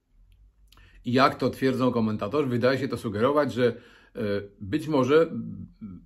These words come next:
w-, wróci na ścieżkę, e, kampanii, e, wyborczej i będzie kandydował na prezydenta Stanów Zjednoczonych w dwa tysiące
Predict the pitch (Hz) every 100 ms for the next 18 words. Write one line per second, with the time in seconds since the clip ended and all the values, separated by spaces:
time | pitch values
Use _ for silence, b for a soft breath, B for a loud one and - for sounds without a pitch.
0 | - 104 101 113 - 123 180 175 151 135
1 | - - 160 - 151 135 - 120 131 123
2 | 131 139 156 151 - 117 110 117 113 139
3 | 139 147 139 120 127 131 120 117 117 123
4 | 120 117 107 98 B B B 101 107 117
5 | 123 120 120 113 107 101 107 113 123 113
6 | 92 87 139 127 120 117 113